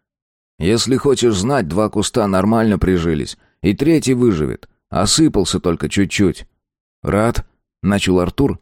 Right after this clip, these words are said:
взглянул на отца, забавно шлёпнул губами и сказал, явно с трудом придумывая на ходу: «А,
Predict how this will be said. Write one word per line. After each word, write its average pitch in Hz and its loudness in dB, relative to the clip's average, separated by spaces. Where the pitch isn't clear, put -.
взглянул 107 0
на 95 2
отца, 143 0
забавно 87 0
шлёпнул 76 -2
губами 95 0
и 76 -2
сказал, 95 0
явно 85 0
с - -10
трудом 92 -2
придумывая 90 0
на 87 -2
ходу: 80 -4
«А, 107 2